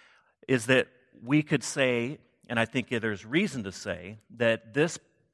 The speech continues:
particular, these two verses are what's called a scribal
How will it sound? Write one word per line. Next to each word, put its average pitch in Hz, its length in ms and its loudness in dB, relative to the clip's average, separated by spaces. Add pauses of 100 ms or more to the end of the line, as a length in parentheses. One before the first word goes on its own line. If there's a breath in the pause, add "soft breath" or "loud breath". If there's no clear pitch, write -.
(200)
particular, 185 720 0
these 160 260 -4
two 185 220 -10
verses 123 720 -4
are 117 80 -2
what's 117 220 -2
called 120 240 -2
a 110 40 -8
scribal 147 720 -6